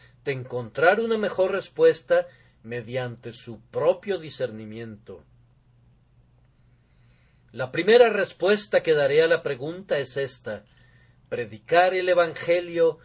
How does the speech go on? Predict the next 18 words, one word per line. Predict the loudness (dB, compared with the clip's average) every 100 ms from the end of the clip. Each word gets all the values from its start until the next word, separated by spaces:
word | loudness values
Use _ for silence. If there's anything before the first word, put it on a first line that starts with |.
| _ _
es | -12 -4
exponer | -4 -4 -2 2 2 2 0 0 -4 -2
cada | 4 4 4 0
doctrina | 0 -2 -4 -6 -4 -4 -4 -2
contenida | -2 -2 0 0 -2 -2 2
en | 2 0
la | -4 -2
palabra | -2 2 2 2
de | -2
Dios | -8 -2 0 0 -4 -20 _ _ _ _ _
y | -18 -4
dar | 4 4 6
a | 2 2
cada | 4 6 6
verdad | 8 6 4 -2 0 2 2 -2
su | -14 -12 -10
propia | 0 2 2 0 -2
importancia. | -2 -4 -6 -6 -6 -6 -8 -14 -14